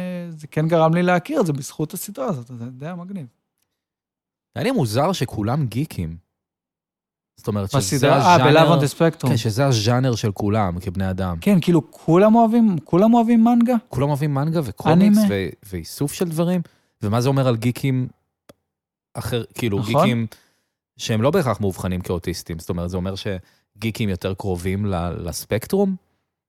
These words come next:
Speaker 2: כאילו, זה, זה, סתם, משהו מעניין לבדוק.
Speaker 1: נכון, לא, לא, זה, זה פותח מלא שאלות, ו-,
Speaker 2: כן.
Speaker 1: ולמה לא הבאתם עוד ייצוג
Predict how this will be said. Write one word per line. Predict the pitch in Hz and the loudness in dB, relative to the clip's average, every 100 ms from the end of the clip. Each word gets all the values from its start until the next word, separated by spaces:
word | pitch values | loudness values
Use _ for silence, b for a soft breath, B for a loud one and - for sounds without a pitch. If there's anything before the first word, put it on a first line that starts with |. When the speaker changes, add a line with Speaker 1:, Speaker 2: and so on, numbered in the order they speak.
| _ | _
Speaker 2:
כאילו, | - 92 87 87 85 | -4 -2 -2 -2 -4
זה, | 82 92 - 80 78 | -6 -10 -12 -14 -18
זה, | - - 95 104 - - | -16 -16 -18 -20 -20 -8
סתם, | 131 151 113 | -2 0 0
משהו | 95 104 | -4 -2
מעניין | 107 101 120 | -2 0 0
לבדוק. | 110 135 151 - 131 | 0 0 -2 -2 -8
Speaker 1:
נכון, | - 214 202 127 151 | 0 2 2 0 2
לא, | 220 | 4
לא, | 160 | 4
זה, | 127 131 156 | 0 -2 -6
זה | 131 131 | -6 -6
פותח | - 139 151 165 | -4 -4 -2 0
מלא | 170 165 | 0 0
שאלות, | 196 208 160 127 - | -2 -4 -4 -6 -10
ו-, | 123 123 123 123 127 _ _ - | -8 -6 -6 -8 -12 _ _ -2
Speaker 2:
כן. | 151 | 2
Speaker 1:
ולמה | 151 151 160 | 6 6 6
לא | 165 165 | 4 4
הבאתם | 160 170 165 | 2 2 2
עוד | 165 | 2
ייצוג | 160 151 175 156 | 2 0 0 -2